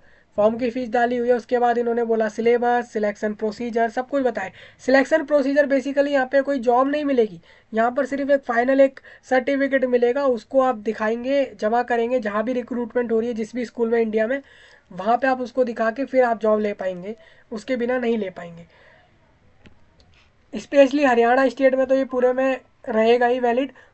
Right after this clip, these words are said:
all इंडिया भी रहेगा, लेकिन all इंडिया में सीटेट ज़्यादा अच्छा रहता है क्योंकि वो उसकी वैल्यू ज़्यादा होती है। मतलब as compare अगर हम बात करें स्टेट के, तो वो लोग क्योंकि भाई सेंट्रल गवर्नमेंट का है, तो वहाँ पर तो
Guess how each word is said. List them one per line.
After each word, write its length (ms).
all 160
इंडिया 280
भी 140
रहेगा, 340
लेकिन 380
all 240
इंडिया 260
में 80
सीटेट 480
ज़्यादा 320
अच्छा 240
रहता 240
है 160
क्योंकि 460
वो 220
उसकी 240
वैल्यू 280
ज़्यादा 260
होती 280
है। 80
मतलब 160
as 220
compare 360
अगर 140
हम 100
बात 180
करें 180
स्टेट 360
के, 240
तो 100
वो 160
लोग 220
क्योंकि 160
भाई 160
सेंट्रल 400
गवर्नमेंट 360
का 100
है, 120
तो 140
वहाँ 240
पर 100
तो 260